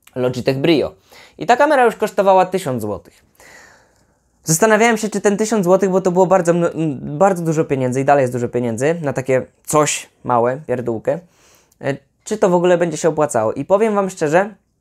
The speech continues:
kamera jest droga, jest to jeden z najdroższych modeli Logitecha, takich domowych. Powiem wam, że mega warto.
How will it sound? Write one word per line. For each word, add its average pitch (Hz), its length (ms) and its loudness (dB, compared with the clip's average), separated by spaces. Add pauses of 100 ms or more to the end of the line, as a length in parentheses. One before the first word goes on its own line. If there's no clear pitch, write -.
(560)
kamera 156 320 0
jest 139 120 0
droga, 135 400 2
jest 131 140 -8
to 143 80 0
jeden 151 280 0
z 139 40 -6
najdroższych 143 560 -4
modeli 131 340 0
Logitecha, 131 520 -2
takich - 440 -8
domowych. 147 840 2 (1000)
Powiem 240 280 4
wam, 208 140 0
że 175 80 0
mega 123 240 0
warto. 101 360 -10